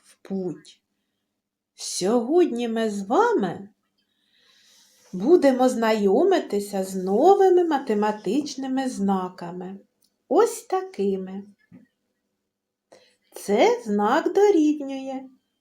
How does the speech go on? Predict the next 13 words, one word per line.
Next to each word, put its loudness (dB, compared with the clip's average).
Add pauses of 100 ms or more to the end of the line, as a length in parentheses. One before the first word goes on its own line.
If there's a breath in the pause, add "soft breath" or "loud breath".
(140)
а 0
це 2
знак -8 (100)
не 0
дорівнює. -6 (580)
Що 2
ж 2
вони 4 (100)
означають? 0 (500 soft breath)
Зараз 0
ми -12
з -16
вами 2